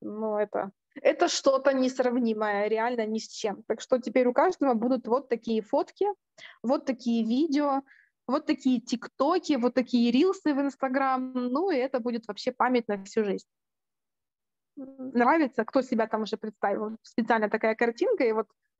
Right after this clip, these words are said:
вот здесь ты. <laughs> Вот здесь ты. <laughs> Визуализируй. Будем брать еще квадрокоптер, снимать видео с квадрокоптером. Да, вообще, представляете себе,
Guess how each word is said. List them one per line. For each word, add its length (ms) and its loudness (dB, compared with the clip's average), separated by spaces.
вот 140 -2
здесь 240 -2
ты. 200 -2
<laughs> 340 -2
Вот 200 0
здесь 320 -2
ты. 200 2
<laughs> 880 -6
Визуализируй. 1000 6
Будем 320 4
брать 260 2
еще 200 0
квадрокоптер, 680 -2
снимать 420 -2
видео 340 0
с 80 -20
квадрокоптером. 960 -2
Да, 100 2
вообще, 800 0
представляете 680 0
себе, 340 -4